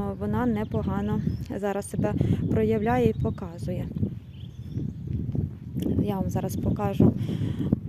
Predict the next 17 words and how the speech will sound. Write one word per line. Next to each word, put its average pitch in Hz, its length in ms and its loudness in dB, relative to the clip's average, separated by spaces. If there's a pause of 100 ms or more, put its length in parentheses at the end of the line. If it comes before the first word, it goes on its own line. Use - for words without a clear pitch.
(100)
а, - 260 6 (500)
що 233 220 -2
ще 208 300 -2
я 196 240 -4
купила. 208 580 -4 (1400)
Придбала 208 580 0
ось 220 200 -6
такі 208 480 -2 (1120)
корзинки. 233 580 -2 (960)
Так, - 140 -4 (340)
тут 247 180 2
в 233 40 6
мене 247 200 8
вже 226 160 2
собака, 226 440 2
мій 226 220 4 (880)
помічник, 233 540 2